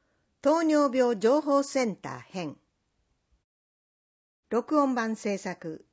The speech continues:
神奈川県ライトセンター。この図書は、著作権法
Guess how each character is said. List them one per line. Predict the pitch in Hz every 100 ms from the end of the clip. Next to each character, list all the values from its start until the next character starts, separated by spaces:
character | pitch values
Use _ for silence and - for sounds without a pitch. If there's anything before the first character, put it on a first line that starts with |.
| -
神 | 208 277
奈 |
川 | 196 185
県 | 180 165 135
ラ | 160
イ | 196
ト | 196
セ | - 190
ン |
タ | 147 -
ー。 | - _ _ _ _ _ _ _ _ _ _ _ _ _ _ _ _ _ _ _ _ _ _ _ _ _ _ _ _ _ _ _ _ _ _ _ _ _ _ -
こ | 277
の | 311
図 | 330
書 | 330 247
は、 | 196 170 - _ _ _ _
著 | -
作 | 247 294 294
権 | - 285 262
法 | 185 165 151 -